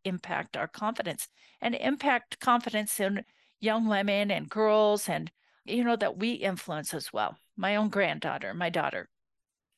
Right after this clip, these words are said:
Even the types of service activities that young women and young men do in church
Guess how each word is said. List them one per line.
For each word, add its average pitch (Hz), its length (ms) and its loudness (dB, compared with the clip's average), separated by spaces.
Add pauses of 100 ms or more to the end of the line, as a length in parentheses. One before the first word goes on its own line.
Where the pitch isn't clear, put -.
(120)
Even 302 300 4
the 339 80 0
types 254 460 0
of 202 100 -2
service 320 540 0
activities 160 560 -4
that 151 160 -2
young 170 240 0
women 156 280 -2
and 156 160 -2
young 156 240 -2
men 160 200 -2
do 160 180 -6
in 156 120 -4
church - 380 -4